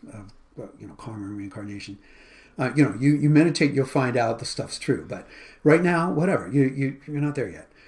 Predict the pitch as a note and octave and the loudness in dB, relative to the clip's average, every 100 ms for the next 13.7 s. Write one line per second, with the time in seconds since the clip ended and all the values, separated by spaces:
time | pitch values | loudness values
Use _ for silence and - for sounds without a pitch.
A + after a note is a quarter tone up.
0 | - - - C#3+ B2+ B2+ C#3 - _ C3+ | -20 -10 0 2 4 4 0 -6 _ -6
1 | A#2 - E3 D#3 C#3+ - D3 C#3+ C3+ C#3+ | -4 -4 -2 2 2 4 2 2 -2 -2
2 | D#3+ C#3+ - F#3 G3 G3 B2 G2 A2 A#2+ | -2 0 4 6 6 4 0 0 -4 -6
3 | A2+ A2+ D3 D#3 D#3 C#3 C#3 B2+ C3 G#2+ | -2 6 8 8 6 2 0 -8 -8 -8
4 | B2 C3+ C#3+ A2 - - - - - - | 2 6 8 6 -2 -14 -20 -20 -20 -16
5 | - C3 A2 - F#3+ E3+ - A2+ G#2+ G2+ | -6 -6 -4 -2 0 0 -2 -4 -6 -14
6 | - D#2+ D#2+ - - - _ _ _ _ | -14 -16 -18 -20 -20 -20 _ _ _ _
7 | _ _ _ - C3+ - D#3+ D3 D3 A2+ | _ _ _ -6 -4 0 0 0 -2 -4
8 | - B2+ A2 - _ _ _ - E3+ F3+ | -6 -6 -6 -10 _ _ _ -18 -8 -4
9 | G3 F3+ D#3 D3+ C#3+ C3 A#2+ A2+ A2 G#2+ | -4 -4 -6 -6 -6 -4 -4 -4 -6 -10
10 | G#2 G#2 C3 A#2 G#2 A2+ B2+ C3 B2 A#2 | -12 -12 -12 -10 -12 -10 -10 -8 -8 -8
11 | - A2+ A2+ A2 G#2 A2 C3 A2 G2+ G#2+ | -8 -8 -8 -10 -12 -14 -12 -12 -14 -16
12 | D3+ C#3+ E3 - C3+ - - C3 - - | -18 -20 -18 -14 -14 -14 -8 -8 -8 -8
13 | C#3+ - G#2 A2 A#2 - | -6 -6 -8 -8 -8 -8